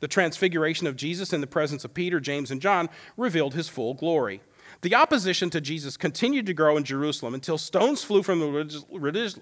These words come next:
religious leaders trying to kill him. Therefore, Jesus withdrew and began to focus his training on his disciples.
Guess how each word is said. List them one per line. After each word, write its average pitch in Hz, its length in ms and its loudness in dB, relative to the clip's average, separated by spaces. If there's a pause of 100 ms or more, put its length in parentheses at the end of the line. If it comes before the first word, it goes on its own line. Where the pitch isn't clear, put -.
religious 165 540 0
leaders 139 340 -2
trying 139 260 -4
to 156 80 -4
kill 202 280 0
him. 113 200 -6 (540)
Therefore, 175 480 4
Jesus 254 420 -2
withdrew 139 360 -2
and 156 100 0
began 160 300 -2
to 220 80 -2
focus 180 380 -2
his 208 120 -6
training 135 400 -4
on 131 140 -6
his 120 180 -8
disciples. 160 600 0